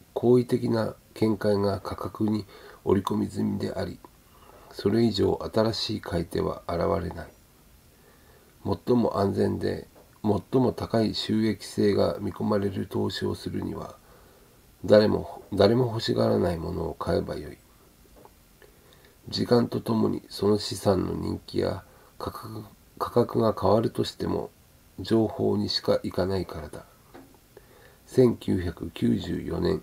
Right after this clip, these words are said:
一月の顧客向けた、顧客向けレターより。明らかに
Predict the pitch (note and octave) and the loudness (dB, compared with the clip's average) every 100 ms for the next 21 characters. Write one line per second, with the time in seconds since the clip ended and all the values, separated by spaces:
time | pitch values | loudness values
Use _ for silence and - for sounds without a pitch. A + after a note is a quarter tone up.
0 | - F#2+ - G2+ G2+ - G#2 - - - | -8 -12 -4 -2 -2 -2 -2 -2 -6 -8
1 | D#2+ - - G#2 E2+ E2+ F3 F3+ - - | -6 -6 -4 -4 -4 -6 -8 -8 -10 -16
2 | _ - - - - - - F#2 B2 - | _ -20 -20 -20 -20 -16 -8 2 2 4
3 | A#2+ G#2 - F#2 F#2+ - D#2 - D2 - | 2 2 0 2 2 0 -2 -4 -8 -12
4 | - - - - _ - - - - - | -16 -20 -20 -20 _ -20 -20 -20 -20 -20
5 | _ - - - - - - - - G#2 | _ -20 -20 -20 -20 -20 -20 -20 -8 -4
6 | F#2+ C3+ B2+ G2+ F#2+ F2 | 2 6 6 4 -4 -6